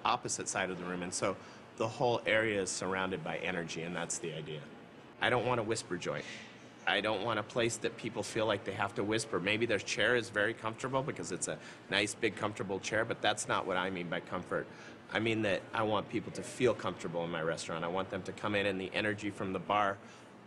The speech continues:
spills into the restaurant, and they work hand in hand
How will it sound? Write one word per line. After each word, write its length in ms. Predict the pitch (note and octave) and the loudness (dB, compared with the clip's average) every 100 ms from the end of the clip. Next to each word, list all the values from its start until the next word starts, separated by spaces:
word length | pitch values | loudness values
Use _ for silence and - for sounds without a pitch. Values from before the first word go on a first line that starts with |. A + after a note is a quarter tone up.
| - | -10
spills 380 | - B2+ A#2 A#2+ | -2 4 4 4
into 220 | A2 - | 0 -2
the 100 | G#2 | 0
restaurant, 560 | G2 F#2 - G2 F#2 - - | 2 2 0 0 0 -2 -6
and 240 | E2+ G2 G2 | -2 0 0
they 80 | F#2 | 0
work 300 | G2 A2 - | 2 2 2
hand 260 | A2+ G2 G2 | 0 0 0
in 100 | F2+ | -2
hand 360 | G2+ F#2+ G2+ | 0 0 0